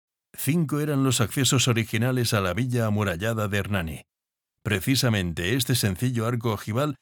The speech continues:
es la única entrada que queda en pie. Aún conserva el agujero que servía para trancar la gran puerta. Las contundentes paredes de la muralla medían hasta un metro treinta de ancho y cinco metros de altura, y estaban concebidas para soportar los ataques provenientes del exterior.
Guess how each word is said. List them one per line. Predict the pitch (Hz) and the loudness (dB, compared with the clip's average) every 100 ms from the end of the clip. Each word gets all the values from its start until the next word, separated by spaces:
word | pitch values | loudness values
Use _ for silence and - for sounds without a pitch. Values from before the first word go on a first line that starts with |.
| _ | _
es | 123 127 | 0 2
la | 120 | 4
única | 135 151 127 | 2 2 2
entrada | 120 107 143 143 131 | 2 2 0 -4 -2
que | 117 | -2
queda | - 120 | -2 -2
en | 92 | -4
pie. | 87 73 65 - _ _ _ _ _ | -6 -8 -10 -16 _ _ _ _ _
Aún | - 165 | -2 0
conserva | 147 127 135 123 | 0 2 2 2
el | 110 | 2
agujero | 95 80 123 104 92 | 0 -2 0 0 0
que | 107 | -2
servía | 113 92 123 113 | 0 0 -2 -2
para | 101 98 | 0 -2
trancar | 95 87 82 107 95 | -2 -4 -2 -2 0
la | 87 | -2
gran | 80 95 | -2 -2
puerta. | 82 - - - _ _ _ _ _ _ _ | -2 -8 -10 -12 _ _ _ _ _ _ _
Las | - 107 | -2 0
contundentes | - 120 127 143 180 151 131 | 4 4 4 4 2 0 -2
paredes | 123 139 131 117 | -2 0 0 2
de | 113 | 2
la | |
muralla | 104 95 131 127 123 | 2 0 0 2 0
medían | 92 110 120 | 0 0 0
hasta | 117 113 107 | 0 0 0
un | 123 135 | 0 2
metro | 131 123 113 | 0 0 0
treinta | 117 135 120 113 | 0 0 0 0
de | 98 | 0
ancho | 143 135 143 - - | -2 0 -2 -4 -4
y | 113 | -2
cinco | 117 147 139 113 | 0 -2 0 2
metros | 123 113 101 | 2 0 0
de | 98 | 0
altura, | 85 85 67 - _ _ _ | -2 -6 -10 -14 _ _ _
y | 101 | 0
estaban | 104 143 143 131 | 2 2 0 0
concebidas | 123 123 117 113 143 131 | 2 2 2 0 0 -2
para | - 117 | 0 0
soportar | 110 117 101 92 131 127 | 2 0 0 -2 -2 -2
los | 120 113 | -2 0
ataques | 101 135 123 113 | -2 -2 -4 -6
provenientes | - 110 90 104 117 98 92 | -2 0 2 2 2 2 0
del | 90 | -2
exterior. | 85 - 78 71 - | -4 -6 -8 -10 -12